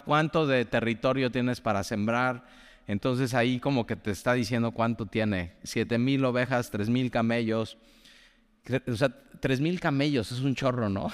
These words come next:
<laughs> ¿Qué onda? Tres mil camellos, ¿dónde los guardas? Si en el safari apenas hay dos y son bien latosos y se comen tu comida cuando les quieres dar.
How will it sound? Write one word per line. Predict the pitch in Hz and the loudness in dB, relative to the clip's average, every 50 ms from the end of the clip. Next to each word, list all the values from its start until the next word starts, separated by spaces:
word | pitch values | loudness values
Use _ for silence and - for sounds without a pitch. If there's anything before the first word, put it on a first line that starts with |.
| - - - - - | -10 -14 -18 -20 -20
<laughs> | - - - - - | -20 -20 -20 -18 -10
¿Qué | - 151 - 156 - | -10 -8 -6 -6 -4
onda? | 160 147 120 104 - - | -2 -2 -2 -4 -6 -6
Tres | - 127 120 117 117 | -4 -2 0 0 0
mil | 131 139 139 151 147 | 0 0 -2 -2 -2
camellos, | - 151 139 139 135 135 139 131 120 107 | 0 0 0 0 0 -2 -2 -2 -4 -2
¿dónde | 117 135 143 156 | -2 0 2 2
los | 143 131 127 120 | 2 2 0 0
guardas? | 120 117 127 131 131 120 110 92 - - - - - - - - | 2 2 2 2 2 0 -2 -4 -6 -10 -20 -20 -20 -20 -20 -6
Si | - - | 0 4
en | 127 127 131 | 4 4 4
el | 131 120 | 4 2
safari | 120 143 131 - 151 147 156 156 147 | 2 2 2 4 6 4 6 6 4
apenas | 123 113 - 135 143 143 135 110 | 2 2 2 0 2 2 2 2
hay | 143 131 127 | 2 2 2
dos | 120 123 131 131 127 - - | 2 0 -2 -2 -2 -4 -8
y | 113 - - 107 101 | -8 -6 -4 -4 -4
son | 92 - 120 120 117 | -2 -2 -2 0 2
bien | 120 123 123 | 2 2 2
latosos | 117 110 - - 120 117 110 120 101 98 | 2 0 0 0 -2 0 0 -2 0 0
y | 110 | -2
se | 98 95 98 | 0 -2 -2
comen | - 117 117 120 110 107 | 0 0 0 2 2 0
tu | - 98 | -2 -2
comida | - 104 104 110 113 110 107 95 87 - - - - - - - - | -2 0 0 2 2 0 0 -2 -4 -6 -14 -20 -20 -20 -20 -10 -4
cuando | - 101 98 95 | -2 -2 0 0
les | 98 98 95 - | 0 -2 -2 -2
quieres | - 117 113 113 107 | -2 0 0 0 0
dar. | 101 110 110 104 - - | 0 0 0 -2 -4 -8